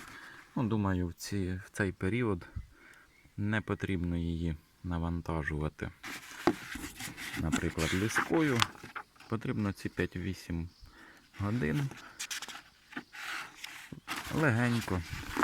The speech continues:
покосити ось цим трьохпелюстковим ножем.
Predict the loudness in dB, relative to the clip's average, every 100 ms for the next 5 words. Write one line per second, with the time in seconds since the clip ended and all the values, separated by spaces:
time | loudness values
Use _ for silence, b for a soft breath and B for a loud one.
0 | 2 0 -2 -4 0 0 0 -4 -4 -10
1 | -14 -16 -14 -10 -6 -2 -2 -4 -4 0
2 | 6 8 6 B B 0 0 0 0 2
3 | 2 -2 -14 -2 0 0 -2 -2 -2 -6
4 | -2 2 2 2 0 0 0 -2